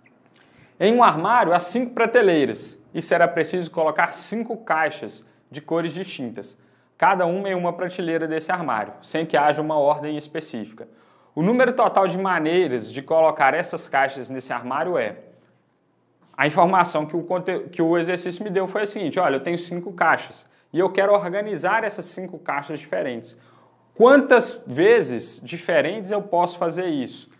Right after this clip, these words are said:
Então, imagine que eu tenho, então, a nossa fórmula,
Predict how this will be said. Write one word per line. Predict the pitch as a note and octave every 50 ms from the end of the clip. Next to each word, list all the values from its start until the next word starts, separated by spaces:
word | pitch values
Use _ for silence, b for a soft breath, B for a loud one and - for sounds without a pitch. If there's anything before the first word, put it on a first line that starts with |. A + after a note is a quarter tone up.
| b b b b b
Então, | D#3 D3+ C#3 D3+ G3+ A#3 A3+
imagine | A3 G#3+ G#3 F#3 E3+ D3+ G3+ G#3+ G#3+
que | G#3 A3
eu | G#3
tenho, | G3+ G#3 G3 F#3 F#3 F3+
então, | E3+ - - F#3+ A3 A#3+ G#3 B2+ G2 - - - - _ _ _ _ _ _ _ _ _ _ _ _ _ _ _ _ _ _ _ _ _ _
a | - A#2 A#2
nossa | A#2 A#2+ A#2+ - - -
fórmula, | - - F#3+ F3 D3+ A#2+ A#2 A2 A2